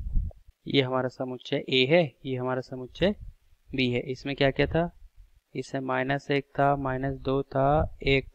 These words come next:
था और दो था, ठीक है। इसमें समुच्चय बी में क्या था, देखिए इसमें एक, दो, तीन,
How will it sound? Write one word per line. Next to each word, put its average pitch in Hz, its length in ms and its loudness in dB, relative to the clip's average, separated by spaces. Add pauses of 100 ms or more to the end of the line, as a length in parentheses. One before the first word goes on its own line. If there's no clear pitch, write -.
था 151 140 4
और 165 160 2
दो 127 260 -4
था, 123 180 -6 (580)
ठीक 151 140 0
है। 151 80 2
इसमें 143 320 -6
समुच्चय 135 380 -4
बी 135 160 -2
में 143 140 -4
क्या 143 180 0
था, 143 100 0
देखिए 143 380 -2 (1300)
इसमें - 280 -6
एक, 135 220 2
दो, 131 120 0
तीन, - 300 -6